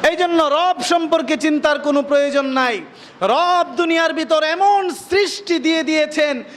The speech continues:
যা নিয়ে চিন্তা করলে মানুষ রবের পরিচয় পেয়ে যায়। সুবহানাল্লাহ। রব সমস্ত কিছু সৃষ্টি করে আমাদের চোখের সামনে মেলে দিয়েছেন।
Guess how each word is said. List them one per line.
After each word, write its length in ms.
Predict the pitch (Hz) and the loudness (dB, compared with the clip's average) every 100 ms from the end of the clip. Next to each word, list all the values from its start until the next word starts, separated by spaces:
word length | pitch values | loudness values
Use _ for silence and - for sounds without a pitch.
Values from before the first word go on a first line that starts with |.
| - - | -18 -4
যা 240 | 277 302 | -2 0
নিয়ে 240 | 302 294 285 285 | 0 0 -2 -2
চিন্তা 420 | 359 349 339 311 | 0 0 0 0
করলে 460 | 302 294 285 277 | 2 0 2 0
মানুষ 480 | 254 262 277 277 - | 0 0 0 -2 -2
রবের 420 | 247 262 339 359 | 0 2 2 0
পরিচয় 460 | 330 302 294 277 262 | 0 0 0 -2 -2
পেয়ে 200 | 254 247 | 2 2
যায়। 180 | 233 233 | 2 0
সুবহানাল্লাহ। 1040 | 220 208 190 208 208 196 190 185 165 156 - - - - - - - - - - - - - - - - - | -2 -4 0 0 0 0 0 0 0 -4 -8 -12 -14 -12 -12 -12 -12 -12 -12 -12 -12 -12 -12 -12 -12 -12 -2
রব 460 | 175 208 220 190 - - - - - - - - - - - - | 2 2 2 0 -4 -10 -14 -14 -16 -16 -16 -16 -16 -16 -16 -8
সমস্ত 720 | - - 311 320 302 277 - | -6 0 2 2 2 0 -2
কিছু 300 | 240 233 233 | -2 -2 -2
সৃষ্টি 480 | 220 - 269 - - | -4 0 -2 -2 -4
করে 200 | 202 226 | 0 0
আমাদের 320 | 214 214 202 190 - | 2 0 0 -2 -2
চোখের 420 | 277 - 262 220 | -4 0 0 0
সামনে 400 | - 214 214 202 | -2 -4 -2 -2
মেলে 240 | 196 196 | 0 0
দিয়েছেন। 480 | 190 190 175 185 160 | 2 0 0 -2 -2